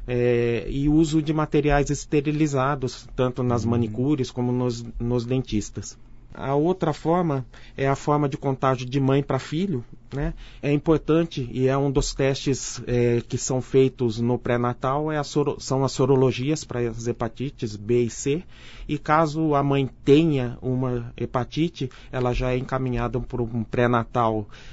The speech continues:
Speaker 1: eh, especializado pra ter todas as tratativas pra evitar que o filho também pegue.
Speaker 2: Doutor, e temos vacinas contra as hepatites?
Speaker 1: Sim, sim.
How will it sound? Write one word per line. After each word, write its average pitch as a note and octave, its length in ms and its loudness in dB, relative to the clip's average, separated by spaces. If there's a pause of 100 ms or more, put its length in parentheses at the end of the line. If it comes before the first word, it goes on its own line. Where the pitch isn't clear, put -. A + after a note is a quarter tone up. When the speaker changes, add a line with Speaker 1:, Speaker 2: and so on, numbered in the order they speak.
Speaker 1:
eh, A2 100 -4
especializado B2 1080 0
pra D3+ 180 -4
ter C3+ 220 0
todas B2+ 360 -2
as C3 160 -4
tratativas A#2 840 -4
pra A#2 240 0
evitar A2+ 360 0
que - 100 -4
o - 20 -4
filho A2+ 280 -2
também A2 340 -2
pegue. F2 320 -8 (160)
Speaker 2:
Doutor, G3 300 6
e G#3 160 4
temos C4 320 2
vacinas B2 600 0
contra A2+ 520 -2
as G2+ 160 -2
hepatites? C3 480 -6
Speaker 1:
Sim, F3 260 2
sim. A2+ 240 0